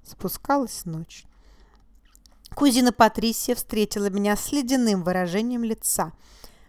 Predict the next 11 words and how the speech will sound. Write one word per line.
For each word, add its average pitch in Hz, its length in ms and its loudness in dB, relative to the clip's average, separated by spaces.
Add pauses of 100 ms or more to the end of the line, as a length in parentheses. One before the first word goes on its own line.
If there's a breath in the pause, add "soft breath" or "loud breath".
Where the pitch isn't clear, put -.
(120)
Она 320 220 8
заявила, 294 380 8
что 277 200 0
всеми 262 320 2
этими 262 240 2
выдумками 240 680 2
относительно 226 480 0
материала 220 640 4
для 214 140 0
моих 220 280 0
романов 269 540 4